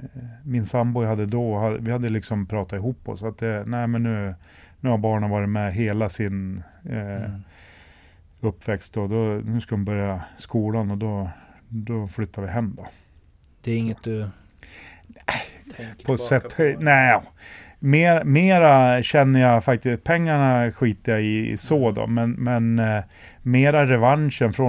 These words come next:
Speaker 1: att ha varit där nittio, nittiosju flyttade jag därifrån och lite stolt själv då, men jag var lite svansen mellan benen och ändå kommer de tillbaka då, eh, och, och verkligen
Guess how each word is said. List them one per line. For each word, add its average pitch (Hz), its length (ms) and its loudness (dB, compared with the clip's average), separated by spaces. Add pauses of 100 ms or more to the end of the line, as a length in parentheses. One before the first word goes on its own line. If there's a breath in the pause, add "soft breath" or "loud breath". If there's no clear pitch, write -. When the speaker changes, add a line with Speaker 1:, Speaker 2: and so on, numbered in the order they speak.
Speaker 1:
att 117 60 4
ha - 20 4
varit 120 380 4
där 113 380 2
nittio, 113 920 0 (460 loud breath)
nittiosju 127 640 2
flyttade 113 460 0
jag 110 80 2
därifrån 117 520 0
och 110 120 0
lite 117 640 2 (520 loud breath)
stolt 143 600 0
själv 139 380 4
då, 117 120 2
men 117 180 2
jag 117 120 4
var 127 120 4
lite 131 260 0
svansen 113 440 2
mellan 107 280 2
benen 113 360 2
och 110 80 0
ändå 113 280 0
kommer 139 280 0
de 123 100 0
tillbaka 127 580 0
då, 104 400 0
eh, 110 540 -6
och, 104 540 -4 (480 soft breath)
och 113 140 -2
verkligen 104 800 -2